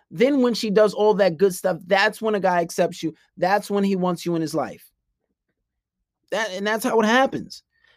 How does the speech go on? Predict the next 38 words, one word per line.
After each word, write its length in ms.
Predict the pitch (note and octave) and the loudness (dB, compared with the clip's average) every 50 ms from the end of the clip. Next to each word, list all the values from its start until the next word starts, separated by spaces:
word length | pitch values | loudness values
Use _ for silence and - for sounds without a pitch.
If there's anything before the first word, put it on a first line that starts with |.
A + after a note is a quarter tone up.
| _ - | _ -4
Men 200 | - D#3 D#3+ D#3+ | -2 0 0 0
pay 160 | E3 F3 D#3+ | 2 2 0
bills, 340 | D3+ C3+ D3 D3 D3+ D3+ C#3 | 0 2 0 0 0 0 -2
keep 220 | - - D#3+ D#3+ | -4 -6 -6 -4
the 100 | - C#3+ | -4 -4
roof 240 | C3+ D3+ E3 D#3 - | -2 0 -2 0 -2
over 160 | D#3+ D3 C#3 | -2 -4 -2
their 140 | C#3 C#3 C#3 | -2 -2 -2
head, 260 | C#3+ C#3 C3+ C3+ - | -2 -2 -2 -4 -4
cover 260 | - - C#3 C3+ C#3 C3+ | -2 -2 -2 -2 -2 -4
their 140 | C3+ C3+ | -4 -4
heads. 240 | C3+ C3 C3 B2+ A2+ - _ - _ - | -4 -4 -6 -6 -8 -10 _ -20 _ -4
Exactly. 580 | - E3 E3+ G3+ F#3+ G3 F#3 F3+ D#3+ B2 A#2 - - - _ | -2 2 4 4 4 4 4 2 2 2 0 -4 -10 -4 _
The 80 | - D#3+ | 2 4
ro-, 160 | F3 F#3+ G3 F#3+ - | 4 4 2 0 -2
the 120 | E3+ D3+ D#3+ | -2 0 0
responsibilities 840 | E3 D#3+ - - F3+ G#3 G#3 G#3+ G#3 G#3 A3+ A3+ A3 A3 G#3 F#3 | 0 0 2 2 2 2 2 2 0 2 2 2 2 0 0 0
of 100 | G3 F3+ | 0 0
men 300 | F#3 G3+ G#3+ A3 A3 A3 - - _ _ | 2 2 2 0 -2 -4 -8 -12 _ _
have 220 | - F3+ E3+ D#3+ | -2 -2 -2 0
not 200 | F3+ F3+ E3 - | -2 -4 -4 -6
changed 600 | - - - G#3+ G#3 G#3 G#3 G#3 F#3+ F3+ - - _ _ _ _ - | -6 -4 -2 0 0 0 0 -2 -2 -4 -8 -12 _ _ _ _ -16
since 280 | - - G3+ F#3+ F3+ | -6 -2 -2 -2 -2
the 80 | - E3+ | -2 -2
beginning 380 | D#3 D#3 D3 F#3+ G3 G3+ G3 | -2 2 2 2 2 2 2
of 100 | F#3 D#3+ | 0 0
time. 400 | - G3 F#3+ E3+ D3 B2 G2+ E2 - _ _ | 0 0 0 0 0 -2 -6 -12 -16 _ _
We're 140 | - D3 D3+ | -6 -4 -4
still 260 | - - G3 G3 F#3 | -2 0 0 0 0
expected 440 | F3 - - - E3+ D#3+ - D3 - | 0 -2 -2 -2 -2 -2 -2 -6 -10
to 60 | - | -10
protect 420 | - - - - G#3 F#3+ F#3 F#3 - | -12 -10 -4 0 0 0 0 -2 -4
you. 220 | F#3+ F#3 F#3 F3+ - _ _ | -4 -4 -4 -4 -6 _ _
We're 80 | - D3+ | -6 -6
still 260 | D#3 - - F3+ F#3 | -6 -4 -2 -2 -2
expected 460 | F3+ E3 - - F3 D#3+ E3 E3+ D3+ - | -2 -2 -2 -2 -2 -2 -2 -4 -6 -6
to 80 | - D3 | -8 -8
provide. 500 | - D3 C3+ D#3 D3 C3 G#2+ E2 C#2+ | -6 -2 0 0 0 0 -2 -8 -12